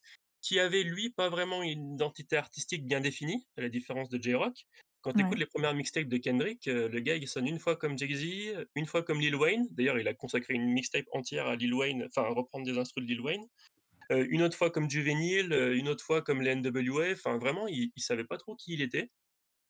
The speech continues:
Speaker 1: Et, heu, et voilà, Kendrick, c'était vraiment le gars qui était dans un coin du studio, qui observait tout, comme il observait son entourage à Compton dans sa jeunesse, et qui
Speaker 2: Mhm.
Speaker 1: notait tout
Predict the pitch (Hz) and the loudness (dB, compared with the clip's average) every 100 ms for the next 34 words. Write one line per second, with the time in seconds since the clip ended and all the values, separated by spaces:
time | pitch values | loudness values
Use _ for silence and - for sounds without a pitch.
0 | _ _ - 131 127 123 123 120 117 117 | _ _ 0 4 6 8 8 6 6 4
1 | 113 117 117 - 127 185 240 139 175 240 | 2 0 -2 -2 0 0 -2 -2 -2 -2
2 | - 123 117 139 196 233 208 - 139 175 | -6 -4 -2 0 2 0 -2 -6 -4 -4
3 | 165 175 233 - 131 127 127 123 170 190 | 0 0 -2 -2 -4 -2 -4 -2 -2 -4
4 | 175 185 160 151 165 131 147 - _ _ | -6 -8 -8 -10 -8 -6 -6 -8 _ _
5 | _ _ - - 143 165 170 190 170 165 | _ _ -10 -6 -2 -2 -2 -2 0 0
6 | - 180 247 _ _ - 202 214 185 - | -2 -6 -8 _ _ -2 0 2 0 0
7 | 165 170 165 143 - 131 143 151 127 117 | 0 0 -2 -4 -2 -2 0 0 0 -2
8 | 120 120 - 135 120 127 117 117 180 - | 0 -2 -2 -2 0 0 0 2 0 -2
9 | - _ _ _ - 123 143 170 196 185 | -8 _ _ _ -8 -2 4 4 4 2
10 | - 190 247 | -2 -6 -6